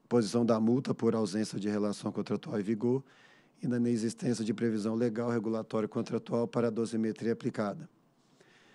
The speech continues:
Diante da caducidade do contrato, pela sua inexecução total e na ausência de ativos que pudessem ser revertidos em prol da concessão,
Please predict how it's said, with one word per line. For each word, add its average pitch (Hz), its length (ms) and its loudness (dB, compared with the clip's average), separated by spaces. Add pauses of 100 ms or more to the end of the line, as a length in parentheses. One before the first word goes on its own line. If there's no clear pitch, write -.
(280)
Diante 131 320 2
da 135 120 8
caducidade 123 580 2
do 120 80 0
contrato, 123 560 2
pela 120 200 2
sua - 180 0
inexecução 117 560 2
total 113 480 0
e 110 40 2
na 113 100 2
ausência 110 440 0
de 104 100 2
ativos 107 480 0
que - 100 -12
pudessem 113 520 -2
ser 110 40 0
revertidos 101 640 -2
em 104 60 0
prol - 200 -4
da 101 120 -4
concessão, 127 640 -2